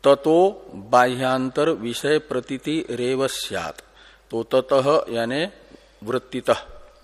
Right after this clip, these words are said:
वृत्तियां जिसको विषय बनाएगी उसी की प्रकाशक मानी जाएगी, उसी का ज्ञान कराएगी।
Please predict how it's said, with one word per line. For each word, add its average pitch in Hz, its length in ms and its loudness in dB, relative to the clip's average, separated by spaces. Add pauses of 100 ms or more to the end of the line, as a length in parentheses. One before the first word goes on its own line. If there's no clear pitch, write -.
(600)
वृत्तियां 123 680 -2 (680)
जिसको 151 580 -2
विषय 120 420 -4
बनाएगी 104 1000 -4 (640)
उसी 165 360 -2
की 180 240 -8
प्रकाशक 139 680 0
मानी 127 280 -2
जाएगी, 113 420 0
उसी 135 460 -8
का 113 320 0
ज्ञान 120 420 0
कराएगी। 92 680 -6